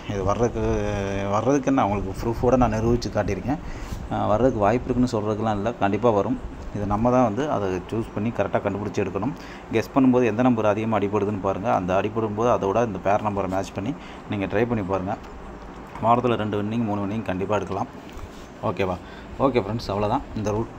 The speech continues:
இந்த நான் சொன்ன இந்த chart guessing, இந்த ஒரு following பண்ற மாதிரி இருக்கிற இந்த number உங்களுக்கு எப்படி யூஸ்ஃபுல்லா இருக்கா எப்படிங்கிறத நீங்க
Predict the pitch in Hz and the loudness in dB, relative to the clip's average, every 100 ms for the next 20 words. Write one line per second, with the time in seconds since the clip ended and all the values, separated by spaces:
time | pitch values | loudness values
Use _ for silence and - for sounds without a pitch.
0 | - 98 92 92 92 92 92 95 101 104 | -4 -2 0 0 0 -2 -2 -2 -2 -4
1 | 104 95 - 101 101 107 95 - 147 - | -2 -2 2 2 2 0 0 -2 -6 -8
2 | - - 113 113 113 104 104 98 95 95 | -14 -12 -4 -2 0 0 2 2 2 -2
3 | 90 104 107 107 101 92 90 95 95 98 | 0 2 2 2 -2 -6 -6 -6 -4 -2
4 | 95 104 107 95 101 92 87 92 95 98 | -2 -2 -4 -6 -4 -2 -2 -4 -2 -4
5 | - - - 98 95 95 98 113 107 107 | -4 -8 -8 -6 -2 -2 -2 -2 -2 -2
6 | 113 110 104 101 87 107 127 - - - | -4 -2 -2 -2 -4 -4 -4 -2 -2 0
7 | 104 117 113 104 120 101 | 0 0 0 0 0 0